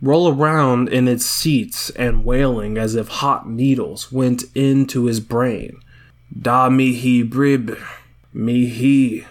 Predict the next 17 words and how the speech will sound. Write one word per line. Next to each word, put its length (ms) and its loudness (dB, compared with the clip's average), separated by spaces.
mecomento 1120 0
deleterio, 1200 -2
percanme, 760 -4
facture, 760 -2
magus 540 -2
tanto, 640 -8
magus." 800 -8
It 160 -4
turned 540 0
back 260 -2
around, 640 -4
putting 360 2
knife 680 -2
to 100 -4
table 580 0
once 320 -4
more. 440 -4